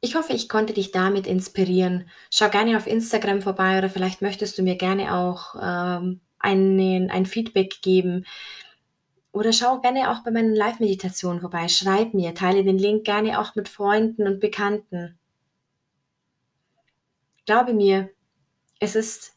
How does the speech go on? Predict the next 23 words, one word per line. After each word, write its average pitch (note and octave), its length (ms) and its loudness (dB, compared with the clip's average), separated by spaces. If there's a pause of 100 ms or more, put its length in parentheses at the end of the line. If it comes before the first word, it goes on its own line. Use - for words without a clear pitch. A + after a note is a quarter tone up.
im A3 160 0
Leben G3 400 4
so G3 340 -2
einfach. F3 720 -6 (920)
Du - 60 -12
darfst F#3 400 -4
es F#3+ 180 -6
nur F#3 240 2
praktizieren. E3+ 960 -8 (1800)
Du A3 120 0
hast C#4 260 -4
kein G3 220 0
Leben, F3+ 680 0 (200)
du A3+ 160 -8
bist C4 340 -6
das F#3 200 -4
pure E3+ 260 0
Leben, D#3 640 -6 (580)
die F#3 80 2
Freiheit F3+ 680 -2
und G#3+ 160 -6
die A#3+ 80 -2
Stille. E3 720 2